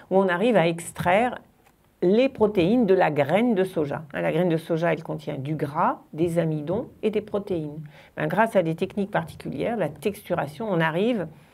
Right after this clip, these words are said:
à extraire un maximum de, de protéines. Ici,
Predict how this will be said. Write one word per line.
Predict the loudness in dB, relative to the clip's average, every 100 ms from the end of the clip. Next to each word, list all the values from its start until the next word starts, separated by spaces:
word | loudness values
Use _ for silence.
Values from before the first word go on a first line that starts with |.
| _ -20 _
à | -2 2
extraire | 2 0 -4 -2 0 2
un | 2
maximum | 2 2 0 -4 -12 -2 2 4 4 2 0
de, | 0 0 -2
de | -4
protéines. | -2 -2 0 0 2 2
Ici, | 0 -4 -10 -4 0 0